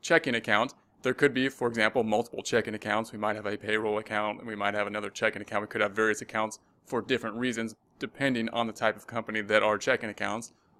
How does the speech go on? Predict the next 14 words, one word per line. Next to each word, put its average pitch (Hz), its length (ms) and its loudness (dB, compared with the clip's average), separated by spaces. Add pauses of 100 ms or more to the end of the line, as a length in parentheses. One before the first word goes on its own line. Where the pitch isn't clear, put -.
(140)
We 131 120 4
then 139 200 4
could 135 160 2
have 123 140 8
savings 147 440 2
accounts 120 460 -2
for 110 340 -4
d-, 113 220 -18 (160)
different 127 340 -2
reasons 113 380 -2
within 110 380 0
that 107 180 4
as 104 260 0
well. 131 380 2